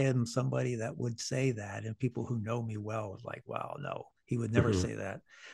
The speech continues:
Speaker 1: But I will tell you, unless you invest in yourself, truly invest in your own well-being, you are not gonna be there
Speaker 2: Yeah.
Speaker 1: for your patients and for your family.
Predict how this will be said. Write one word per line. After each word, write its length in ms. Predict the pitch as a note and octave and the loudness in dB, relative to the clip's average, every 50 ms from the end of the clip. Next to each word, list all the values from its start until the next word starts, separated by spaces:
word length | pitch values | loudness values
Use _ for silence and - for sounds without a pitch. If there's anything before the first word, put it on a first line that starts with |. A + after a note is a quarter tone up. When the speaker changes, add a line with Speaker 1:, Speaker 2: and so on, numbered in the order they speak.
| - _ | -18 _
Speaker 1:
But 100 | - C#3+ | 6 8
I 80 | D3+ D#3 | 10 10
will 140 | D#3 D3+ D3 | 10 10 8
tell 200 | D3 D#3+ E3 E3 | 8 8 8 10
you, 180 | D#3+ D3 C#3 C3 | 10 10 10 8
unless 440 | B2+ B2 B2 B2 C3 D3 D#3 - - | 8 4 4 4 4 2 2 2 4
you 100 | D#3+ D3+ | 4 6
invest 480 | D3+ C#3+ C3 A2 B2 B2+ C#3 - - - | 6 6 6 6 6 4 4 4 4 4
in 80 | C3+ C3 | 4 6
yourself, 580 | B2 A#2+ A#2 - - - A#2+ G2+ F#2 G2 - - | 6 4 2 2 4 2 2 2 0 -4 -8 -12
truly 520 | - - - D3+ D#3 D#3 C#3 B2 A#2 A2+ A2 | -2 6 8 10 12 12 10 8 6 2 0
invest 540 | A2 A2 G2+ G#2+ G#2 A2 G#2+ - - - - - - - - _ _ | -2 0 0 2 0 2 0 -2 -6 -10 -16 -20 -20 -20 -20 _ _
in 120 | A#2+ A#2+ | 8 8
your 200 | A#2+ A#2+ B2 C#3 | 10 10 8 6
own 300 | - D3+ C#3 C#3+ D3 C#3+ | 8 10 12 12 12 12
well-being, 760 | B2+ A#2+ A#2 A#2+ A#2 A2 A#2 B2 C#3 C#3 B2+ A#2 G#2+ G#2+ G#2+ G#2+ - _ - - - _ _ | 12 10 10 8 6 4 4 6 6 6 6 4 2 -2 -4 -6 -10 _ -20 -20 -20 _ _
you 220 | - C3 B2 B2 A#2+ | 6 8 10 10 10
are 120 | A#2+ A#2 | 8 8
not 400 | A2 A2 A2+ A2+ A#2+ A#2+ A#2 - | 6 6 6 6 6 6 6 4
gonna 200 | - A#2 A2+ A2+ | 2 2 2 0
be 240 | A2 G#2 A#2 A2+ A2+ | 2 6 8 8 8
there 460 | G#2+ G#2+ G#2 G2+ G2 F#2+ G2 - - _ _ _ - | 8 6 2 -2 -6 -6 -6 -8 -10 _ _ _ 8
Speaker 2:
Yeah. 280 | G#2 G#2 G2+ G2 G2 | 10 10 10 10 8
Speaker 1:
for 300 | G#2+ G2 G2 G2+ - - _ | 6 2 -2 -4 -6 -6 _
your 180 | C#3+ B2 A2 G#2+ | 0 0 0 0
patients 680 | - - A#2 A#2 A2+ G#2 - G2+ G2 F#2+ F#2 - - - | 0 0 0 0 0 0 -2 -4 -4 -4 -6 -8 -8 -4
and 160 | - A#2 A2 - | -4 -4 -4 -4
for 140 | - A#2 | -4 -4
your 160 | G#2+ G2 G2 G2+ | -4 -4 -6 -6
family. 640 | - - A2 A2+ C3 C#3 C3 - - - - | -6 -6 -4 0 0 2 0 0 -2 -8 -12